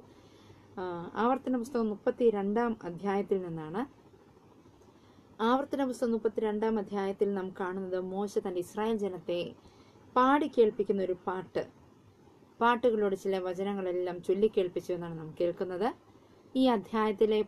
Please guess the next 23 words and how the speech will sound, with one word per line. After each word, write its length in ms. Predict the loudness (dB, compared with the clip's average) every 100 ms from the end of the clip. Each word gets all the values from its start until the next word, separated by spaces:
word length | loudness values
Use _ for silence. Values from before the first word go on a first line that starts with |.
| 0
പാട്ടുകളിൽ 500 | 0 0 2 2 0 -2 -6
വിശേഷമായിട്ട് 800 | 0 0 0 -2 -2 -2 -4 -4 -2
രണ്ട് 300 | 0 0 0 -2 -2
പാറകളെക്കുറിച്ച് 960 | -4 -2 0 0 0 -2 -6 -4 -6 -6 -16 -20 -20 -2 4
ഇതിൽ 120 | 4 4
പറയുന്നുണ്ട്. 500 | -2 -4 -8 -10 -12 -14 -20 -20 -20 -20 -20 -20 -20 0 4
രണ്ട് 260 | 6 4 2
പാറകളെക്കുറിച്ച് 760 | 0 2 2 2 2 0 -2 -2
പറയുന്ന 360 | -2 -2 -4 -4 -4
ഈ 40 | -4 -4
അധ്യായം 380 | -6 -8 -6 -8
നാം 100 | -10 -10 -6
ഉടനീളം 440 | -4 -2 -2 -2 -2
നമ്മൾ 180 | -6 -8 -8
വായിച്ചു 240 | -8 -8 -10
നോക്കുമ്പോൾ 340 | -8 -4 -2 -2 -8 -20 -20 -8 -2
രണ്ട് 260 | 0 2 2 0
തരം 260 | -2 -2 -4 -4
പാറ 300 | -4 -4 -6 -8 -12 -20 -20 -12 -6
അവിടെ 240 | -4 -4 -6 -6
പറയുന്നുണ്ട്. 500 | -6 -6 -6 -4 -4 -6 -20 -20 -20 -20 -4 0
അതിൽ 160 | 2 2 4 4
ഒന്ന് 280 | 4 2